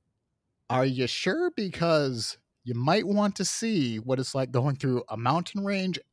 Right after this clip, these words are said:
and dry lake beds, a literal desert." Now we'll figure out those details later. It'll be fine. Publish the book. This is the book that Franklin Graves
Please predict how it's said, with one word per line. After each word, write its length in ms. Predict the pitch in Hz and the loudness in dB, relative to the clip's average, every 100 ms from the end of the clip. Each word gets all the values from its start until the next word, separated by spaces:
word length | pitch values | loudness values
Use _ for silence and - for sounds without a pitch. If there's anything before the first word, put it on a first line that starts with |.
| - | -6
and 340 | 131 170 208 190 | -2 0 0 0
dry 260 | 170 185 | 2 2
lake 280 | 175 190 - | 2 0 0
beds, 360 | 113 90 - - | -2 -2 -8 -10
a 80 | - | -4
literal 500 | 120 151 180 180 170 | 0 4 4 4 4
desert." 460 | 160 139 95 - - _ _ _ _ _ _ _ _ _ _ - | 4 2 0 -10 -20 _ _ _ _ _ _ _ _ _ _ 0
Now 120 | 415 | 4
we'll 100 | 339 | 6
figure 240 | 254 226 | 6 6
out 140 | 190 170 | 6 8
those 140 | 151 | 4
details 380 | 127 120 120 101 | 2 0 -2 -2
later. 220 | 95 87 - | -8 -12 -2
It'll 160 | 240 214 | 2 2
be 80 | 113 | 0
fine. 300 | 104 90 - _ _ _ _ - | -6 -8 -12 _ _ _ _ -2
Publish 300 | 233 247 - | -2 -2 -4
the 80 | |
book. 220 | 113 - - _ _ _ _ _ _ _ _ - | -6 -8 -16 _ _ _ _ _ _ _ _ -2
This 160 | 214 | -2
is 100 | 220 | -2
the 80 | 190 | 0
book 300 | 175 175 - | 0 0 0
that 280 | 131 117 - | 0 0 -4
Franklin 380 | - 180 180 180 | -6 -4 -4 -2
Graves 400 | 160 160 160 143 | 2 2 2 -2